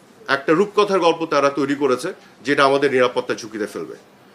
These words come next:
গোটা বিশ্ব আজকে এগিয়ে যাচ্ছে রিজিওনাল কানেক্টিভিটির মাধ্যমে। আপনারা দেখেছেন ব্রেক্সিটের ফলে আজকে, আহ, যুক্তরাজ্য অর্থাৎ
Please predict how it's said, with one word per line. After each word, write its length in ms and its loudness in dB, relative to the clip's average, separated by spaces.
গোটা 200 4
বিশ্ব 360 0
আজকে 300 2
এগিয়ে 300 2
যাচ্ছে 340 0
রিজিওনাল 520 -2
কানেক্টিভিটির 600 -4
মাধ্যমে। 360 -8
আপনারা 240 -2
দেখেছেন 320 -2
ব্রেক্সিটের 560 2
ফলে 320 0
আজকে, 360 0
আহ, 420 -2
যুক্তরাজ্য 640 4
অর্থাৎ 340 0